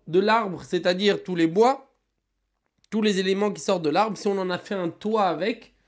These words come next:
et qu'il y a un mort sous ce toit, eh ben le plafond ne se-, le plafond lui-même ne sera pas impur.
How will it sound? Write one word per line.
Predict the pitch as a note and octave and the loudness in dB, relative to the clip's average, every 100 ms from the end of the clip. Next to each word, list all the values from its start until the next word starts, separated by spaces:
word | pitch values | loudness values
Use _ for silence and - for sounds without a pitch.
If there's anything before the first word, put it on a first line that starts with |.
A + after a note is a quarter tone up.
| _ _ _ - | _ _ _ -4
et | F3 | 0
qu'il | G3+ | 2
y | F#3 | 2
a | F3 | 2
un | F3 | 2
mort | G3 G#3+ - | 2 0 -2
sous | - | -8
ce | F#3 D#3 | -6 -6
toit, | D#3 E3+ A3+ D4+ _ _ _ _ _ _ _ - | -2 0 0 -4 _ _ _ _ _ _ _ -2
eh | |
ben | D#3+ F#3 | 2 4
le | F3+ | 2
plafond | - F#3 F3 - A3 | 0 0 0 -2 -2
ne | F#3+ | 0
se-, | E3 E3+ - | -2 -6 -6
le | D#3+ D3 | -2 -2
plafond | C#3 F3+ F#3+ | 0 -2 0
lui-même | F#3 G#3 G#3 F3 | -2 0 0 0
ne | D#3 | -4
sera | D#3 C3+ C3+ | -4 -4 -2
pas | |
impur. | C3+ A#2+ A#3+ D4+ | -4 2 4 4